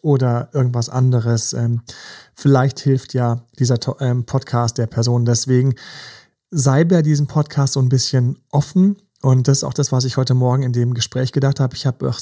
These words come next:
immer wieder gesagt, ähm, ich hoffe, bei dir kommen die Bilder an, weil in einer toxischen Beziehung, darüber haben wir zuletzt gesprochen, da ist man ja leider im Grunde genommen so ein bisschen im Nebel. Ja,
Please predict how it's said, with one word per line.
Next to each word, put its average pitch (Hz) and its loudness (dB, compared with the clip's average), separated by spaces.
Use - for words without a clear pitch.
immer 127 0
wieder 120 2
gesagt, 123 0
ähm, 127 0
ich - -8
hoffe, 135 2
bei 127 0
dir 120 0
kommen 127 0
die 120 -2
Bilder 143 4
an, 127 2
weil 123 2
in 151 4
einer 160 4
toxischen - -4
Beziehung, 139 0
darüber 123 2
haben 117 2
wir 120 0
zuletzt 123 -4
gesprochen, 131 -2
da 123 0
ist 135 -4
man 127 2
ja 123 2
leider 131 2
im 131 -4
Grunde 131 0
genommen 131 2
so 123 -2
ein 120 0
bisschen 123 -2
im 117 -2
Nebel. 147 2
Ja, 147 -8